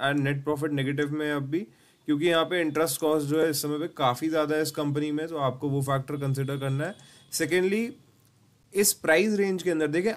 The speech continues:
आर पावर लोग चूज़ क्यों करते हैं, सबसे पहले उसको समझते हैं। तो देखो, आर पावर क्या है कि एक अच्छी रेंज में मिल रहा है, रिलायंस ब्रांड का नाम लगा हुआ है,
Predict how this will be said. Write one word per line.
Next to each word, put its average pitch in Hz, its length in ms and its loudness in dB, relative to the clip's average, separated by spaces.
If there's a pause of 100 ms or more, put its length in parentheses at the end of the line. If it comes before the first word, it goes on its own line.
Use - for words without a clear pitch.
आर 143 200 4
पावर 180 300 2
लोग 185 260 0 (220)
चूज़ 196 300 -2
क्यों 190 160 -2
करते 131 280 0
हैं, 147 60 -2
सबसे 139 240 -4
पहले 147 180 0
उसको 143 240 -4
समझते 127 420 -4
हैं। 113 140 -2 (380)
तो 185 60 -8
देखो, 196 160 2
आर 151 300 4
पावर 185 280 0
क्या 185 180 -2
है 202 100 -2
कि 196 280 -6
एक 185 180 0
अच्छी 180 240 -4
रेंज 185 200 0
में 190 120 -4
मिल 180 140 -2
रहा 180 180 -2
है, 196 60 0
रिलायंस 156 480 -2
ब्रांड 135 380 2
का 151 80 2
नाम 143 200 0
लगा 135 200 2
हुआ 127 160 2
है, 156 80 -6